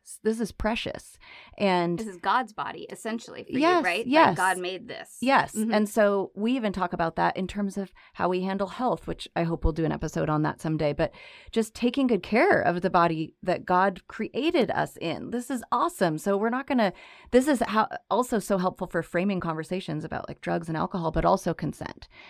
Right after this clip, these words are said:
Speaker 1: 'Cause is that taking care of your body if you just let whatever happen to it and let other people mistreat it too? Absolutely not. So it was really fun listening to you because I was like,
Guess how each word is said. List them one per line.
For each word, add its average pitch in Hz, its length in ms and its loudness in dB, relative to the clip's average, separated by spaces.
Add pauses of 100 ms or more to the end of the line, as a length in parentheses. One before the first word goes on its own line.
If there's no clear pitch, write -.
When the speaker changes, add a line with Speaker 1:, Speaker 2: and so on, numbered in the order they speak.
Speaker 1:
'Cause 165 160 -2
is 160 140 -2
that 180 280 2
taking 208 280 -4
care 190 140 -6
of 175 80 -4
your 175 80 -4
body 165 180 -2
if 175 100 -6
you 170 60 -8
just 160 220 -10
let 165 180 -4
whatever 165 440 2
happen 170 400 2
to 240 140 -2
it 285 200 2 (240)
and 175 120 0
let 185 200 0
other 175 200 2
people 254 300 -2
mistreat 285 420 -2
it 302 140 -4
too? 277 320 -2 (140)
Absolutely 170 720 0
not. 156 260 -2 (240)
So 196 380 8
it 220 60 2
was 214 180 6
really 226 160 4
fun 185 300 2
listening 156 360 -4
to - 140 -10
you 147 80 -6
because - 220 -14
I - 40 -12
was - 120 -18
like, - 160 -14